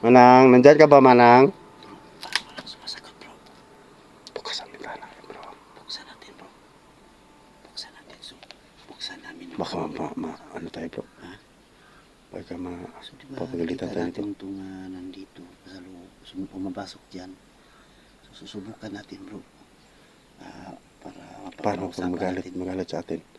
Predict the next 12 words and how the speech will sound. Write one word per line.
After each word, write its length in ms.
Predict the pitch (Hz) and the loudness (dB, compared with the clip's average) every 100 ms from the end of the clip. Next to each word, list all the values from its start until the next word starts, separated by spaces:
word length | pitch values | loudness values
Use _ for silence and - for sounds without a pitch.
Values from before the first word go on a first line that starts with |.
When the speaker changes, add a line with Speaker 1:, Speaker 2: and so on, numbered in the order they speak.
| _ _ - | _ _ -20
Speaker 2:
Ha? 40 | - - - _ _ _ | -20 -20 -20 _ _ _
Speaker 1:
Kung 80 | 98 | -8
magalit 320 | 95 95 95 | -6 -4 -6
sa 160 | - 90 | -6 -8
atin, 240 | 90 85 | -8 -8
ikaw 80 | 92 | -8
nang 160 | 92 | -6
bahala, 240 | 92 90 90 | -6 -6 -6
nga. 160 | 90 | -8
Speaker 2:
Siyempre. 320 | 92 101 - 95 | -10 -10 -10 -10
Speaker 1:
Makipag-usap, 420 | 92 87 - - | -8 -8 -8 -8
ha? 60 | 101 | -10